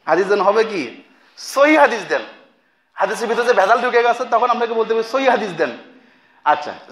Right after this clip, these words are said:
জমিয়তে আহলে হাদিস, আচ্ছা, আহলে হাদিস আছে আর আহলে সহি হাদিস আছে, দুইটা দুই রকম না? হাদিস কিন্তু তারাও মানে বিদাত করিচ্ছে, শিরেক করিচ্ছে, তারাও আহলে হাদিস, আপনারাও আহলে হাদিস, আপনারা শিরেক করিচ্ছেন না বিদাত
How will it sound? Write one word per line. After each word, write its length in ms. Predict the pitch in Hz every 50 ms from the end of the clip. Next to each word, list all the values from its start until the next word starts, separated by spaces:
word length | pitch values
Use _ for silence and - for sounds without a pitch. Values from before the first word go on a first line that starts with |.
| 127
জমিয়তে 580 | 131 214 220 220 208 208 202 196 190 170 190 196
আহলে 360 | - 190 175 160 160 156 160
হাদিস, 580 | 151 156 143 139 139 156 190 214 214 - - - -
আচ্ছা, 280 | - - - - - -
আহলে 320 | 156 180 190 208 240 233
হাদিস 380 | 226 220 208 185 202 269 277 - - - -
আছে 320 | - 208 196 - - 123 104 98 - _ _ _ _ -
আর 100 | 190 196 196 - -
আহলে 300 | 180 190 214 233 233 233 233 -
সহি 160 | 269 277 254
হাদিস 220 | 233 - 175 165 170
আছে, 280 | 147 - - - 117 - -
দুইটা 160 | 139 185 196
দুই 140 | 196 185 208
রকম 220 | 190 190 160 170 170
না? 140 | 170 175 175 - - - - - - - - -
হাদিস 320 | - - 170 190 220 208 -
কিন্তু 380 | 247 240 226 202 254 262 254 - - - -
তারাও 280 | - 208 220 247 254 254
মানে 260 | 226 208 190 170 151 147 - -
বিদাত 320 | - 156 208 196 220 220 220 226
করিচ্ছে, 440 | - 226 220 220 - - 277 294 302
শিরেক 320 | - - 247 220 220 208 -
করিচ্ছে, 280 | 196 170 156 - 156
তারাও 240 | 151 208 220 262 285
আহলে 280 | 277 254 226 262 262 233
হাদিস, 280 | 233 233 190 190 151 - - - _ _ _ _ - - - - _
আপনারাও 380 | 226 240 247 254 285 311 320 311
আহলে 240 | 302 277 269 269 254
হাদিস, 320 | 254 226 196 214 202 214
আপনারা 240 | 214 214 240 247 240
শিরেক 280 | - - 233 247 254 254
করিচ্ছেন 360 | - 254 254 - - 269 285
না 160 | 285 285 294 294
বিদাত 300 | 226 226 220 220 226